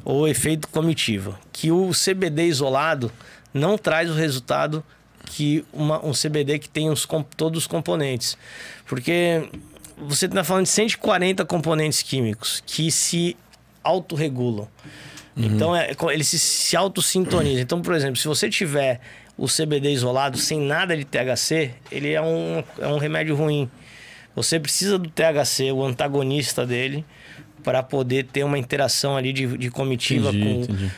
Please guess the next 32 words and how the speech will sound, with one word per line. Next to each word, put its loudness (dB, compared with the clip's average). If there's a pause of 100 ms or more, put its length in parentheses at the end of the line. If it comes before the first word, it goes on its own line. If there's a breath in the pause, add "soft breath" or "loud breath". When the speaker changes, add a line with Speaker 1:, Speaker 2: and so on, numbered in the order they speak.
(140 loud breath)
Speaker 1:
com -2
os 0
flavonoides, 2
Speaker 2:
Eles 4
agem 2
juntos. 0
Speaker 1:
com -2
os 0
terpenos. 0
Flavonoides, 2
terpenos, -2
T -2
H 2
C, 0
C 0
B 0
D, 2
T -2
H 0
C 0
A, 2
C -2
B -2
D 0
A, 0
C -2
B 0
G, 0
T -6
H 0
C 0
V. -2